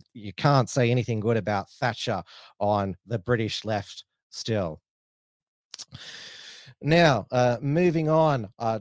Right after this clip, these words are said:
to, uh, the, uh, the Middle East. Uh, so Israel is, uh,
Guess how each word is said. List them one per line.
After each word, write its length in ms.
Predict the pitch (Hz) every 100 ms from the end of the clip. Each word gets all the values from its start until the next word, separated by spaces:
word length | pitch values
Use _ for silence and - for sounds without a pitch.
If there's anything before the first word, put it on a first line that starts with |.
| -
to, 460 | - 190 202 156 92 _
uh, 460 | 113 120 120 120 113 110 104
the, 640 | 127 127 127 127 127 127 117 120
uh, 300 | 120 117 113 101
the 300 | 127 123 117
Middle 420 | 131 131 147 131 143
East. 400 | 127 87 - 117
Uh, 160 | 110
so 640 | 101 - 127 123 123 120 104 _ _ _
Israel 720 | 160 165 131 151 135 127 110 -
is, 600 | 120 117 113 104 - 117
uh, 300 | 110 104